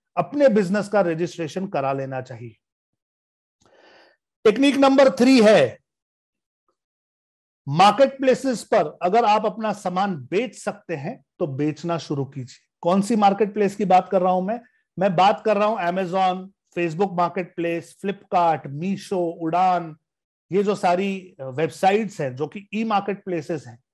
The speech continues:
अगर आपके पास ऐसा प्रोडक्ट है जो आप कंसिस्टेंटली बेच रहे हैं, उसमें ज्यादा वेरिएशन नहीं है और आप इन ई कॉमर्स वेबसाइट्स पर बेच सकते हैं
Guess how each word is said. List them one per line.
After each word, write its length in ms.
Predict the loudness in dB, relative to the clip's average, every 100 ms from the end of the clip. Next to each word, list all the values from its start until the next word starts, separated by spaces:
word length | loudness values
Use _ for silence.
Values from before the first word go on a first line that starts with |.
| _ _ _ -2
अगर 280 | 2 4 6
आपके 340 | 6 4 0
पास 340 | 0 2 0 -2
ऐसा 320 | -2 0 -2
प्रोडक्ट 560 | -4 -4 -2 -2 -6 -10
है 320 | -6 -6 -8 _ _
जो 120 | -6
आप 380 | -4 -2 -4 -4
कंसिस्टेंटली 800 | -4 -4 -4 -6 -4 -6 -4 -6
बेच 320 | -4 -4 -4
रहे 280 | -6 -4 -6
हैं, 180 | -8 -10
उसमें 260 | -12 -10 -4
ज्यादा 260 | -2 0
वेरिएशन 580 | -2 -4 -4 -4 -4 -8
नहीं 320 | -6 -8 -6
है 260 | -6 -8 -12 _ _ _ _ -2
और 140 | 0
आप 380 | 4 2 2 -6 _ -16
इन 440 | -16 -8 -4 -2 -4
ई 100 | -6
कॉमर्स 400 | -2 0 -2 -2
वेबसाइट्स 460 | -4 -4 -4 -6 -6
पर 140 | -10 -8
बेच 280 | -6 -6
सकते 340 | -6 -10 -8 -10
हैं 280 | -8 -14